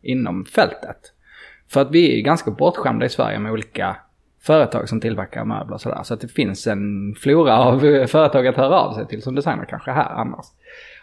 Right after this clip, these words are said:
Om man nu är inne på det spåret. Men i London och i England kanske man inte har på samma sätt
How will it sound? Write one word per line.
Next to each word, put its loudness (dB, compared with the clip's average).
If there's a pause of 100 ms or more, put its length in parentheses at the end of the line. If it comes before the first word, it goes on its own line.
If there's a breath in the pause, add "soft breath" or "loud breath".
(100)
Om -6
man -4
nu -6
är -8
inne -2
på -4
det 0
spåret. -6
Men -4
i -2
London -2
och -4
i -2
England -2
kanske -10
man -4
inte -4
har 0 (120)
på -10
samma -4
sätt -6